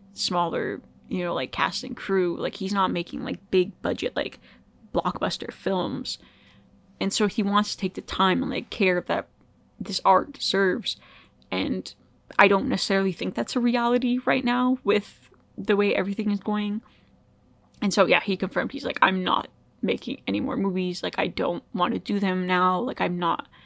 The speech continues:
like, the world's in a bad place. I don't want to make movies. Like, I don't necessarily feel,"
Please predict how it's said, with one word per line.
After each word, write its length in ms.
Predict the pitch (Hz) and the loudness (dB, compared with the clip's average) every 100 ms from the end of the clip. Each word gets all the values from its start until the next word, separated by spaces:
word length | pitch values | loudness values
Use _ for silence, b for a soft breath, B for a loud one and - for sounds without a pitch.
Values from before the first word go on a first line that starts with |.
| B B B _ - | B B B _ 0
like, 160 | 190 - _ | 0 -2 _
the 140 | - 185 | -4 0
world's 300 | 185 185 185 | 2 2 0
in 80 | |
a 40 | 180 | -2
bad 240 | - - | -2 -2
place. 240 | 196 185 - | 0 -2 0
I 80 | 190 | -2
don't 320 | 180 202 - | 0 -4 -4
want 180 | - 202 | -4 -4
to 40 | |
make 200 | 202 - | -4 -4
movies. 460 | 196 185 190 190 185 | -4 -2 -2 -4 -4
Like, 80 | 180 | -6
I 80 | - | -4
don't 280 | - - | -4 -4
necessarily 520 | - 202 - 202 180 190 | -6 -4 -6 -6 -6 -10
feel," 640 | - - 185 180 180 180 | -10 -4 0 2 0 -2